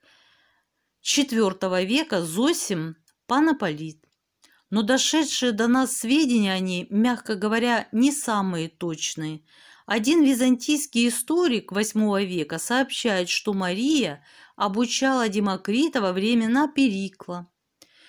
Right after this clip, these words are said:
Не исключено, что именно Мария основала Александрийскую алхимическую школу.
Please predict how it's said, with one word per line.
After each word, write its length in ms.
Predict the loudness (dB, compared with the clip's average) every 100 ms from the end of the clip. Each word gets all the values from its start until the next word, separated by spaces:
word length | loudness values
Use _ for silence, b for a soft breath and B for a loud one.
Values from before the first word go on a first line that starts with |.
| b b
Не 200 | 4 4
исключено, 680 | 4 2 2 2 2 2 2
что 200 | 0 2
именно 480 | 4 6 6 4 2
Мария 800 | 0 2 0 2 4 4 4 2
основала 720 | -2 -6 -2 -2 0 0 2
Александрийскую 1120 | 0 -2 -2 -2 0 2 0 -2 -4 -2 0
алхимическую 1080 | -2 -4 -4 -2 2 4 2 -4 -10 -8 -8
школу. 680 | -8 -8 -6 -6 -6 -10